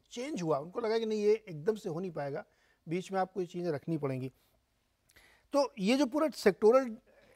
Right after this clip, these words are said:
एक, अ, load मैं इसलिए कह रहा हूँ क्योंकि <laughs> defense की कई कंपनियों के पास या railway की कई कंपनियों के पास इतने बड़े orders हैं कि पाँच पाँच, छः छः, आठ आठ साल के लिए उनकी order book full है।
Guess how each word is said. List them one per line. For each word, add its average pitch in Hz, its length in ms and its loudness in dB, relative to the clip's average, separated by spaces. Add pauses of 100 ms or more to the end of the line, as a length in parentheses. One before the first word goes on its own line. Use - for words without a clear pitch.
(160)
एक, 214 260 -6
अ, 170 540 6
load 185 460 4
मैं 220 180 4
इसलिए 226 260 2
कह 220 120 4
रहा 165 120 4
हूँ 247 140 -4
क्योंकि 220 240 -6
<laughs> - 720 -12
defense 180 440 0
की 262 120 -8
कई 214 200 6
कंपनियों 208 400 0
के 208 100 0
पास 196 420 0
या 196 100 2
railway 165 320 -2
की 196 120 -6
कई 175 160 -2
कंपनियों 180 320 -8
के 190 60 -10
पास 208 120 -4 (120)
इतने 185 420 -4
बड़े 226 220 8
orders 165 420 2
हैं 160 180 -6
कि 175 80 -12
पाँच 160 360 -8
पाँच, 190 180 -10
छः 175 120 -8
छः, 208 220 -6
आठ 143 220 -2
आठ 196 100 -2
साल 170 280 -2
के 185 160 -12
लिए 180 100 -2
उनकी 170 140 -6
order 165 180 -4
book 165 160 -10
full 147 240 -6
है। - 100 -16